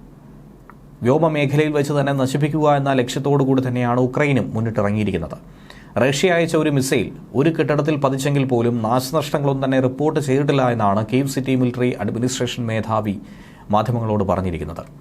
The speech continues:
വടക്ക് കിഴക്കൻ ഉക്രൈനിലെ സുമി മേഖലയിൽ ഷോസ്ത നഗരത്തിലെ ഇൻഫ്രാസ്ട്രക്ചർ സൈറ്റുകൾ ലക്ഷ്യമിട്ടാണ് മിസൈൽ ആക്രമണങ്ങൾ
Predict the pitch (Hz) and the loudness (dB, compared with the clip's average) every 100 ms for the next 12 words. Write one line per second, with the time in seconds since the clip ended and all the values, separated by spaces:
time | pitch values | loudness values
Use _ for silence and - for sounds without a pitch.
0 | - - - - 113 135 156 156 147 147 | -20 -20 -20 -2 2 2 2 2 2 0
1 | 147 143 139 135 131 139 180 - - 131 | -2 0 0 2 2 2 -2 -6 -2 -2
2 | 156 143 - 113 120 151 - - - - | 0 -2 0 0 2 0 -4 -12 -18 -20
3 | - - - - 151 - 180 160 - 120 | -20 -20 -6 0 0 2 0 0 0 -2
4 | 123 135 135 135 135 - 131 131 131 160 | 0 0 0 0 0 -2 -4 -4 0 0
5 | 165 - 151 165 143 147 135 143 135 131 | 0 -2 -2 -2 0 0 0 2 2 2
6 | - 139 127 117 120 113 127 120 113 113 | 0 0 2 2 0 0 2 2 0 -2
7 | 110 110 | -2 0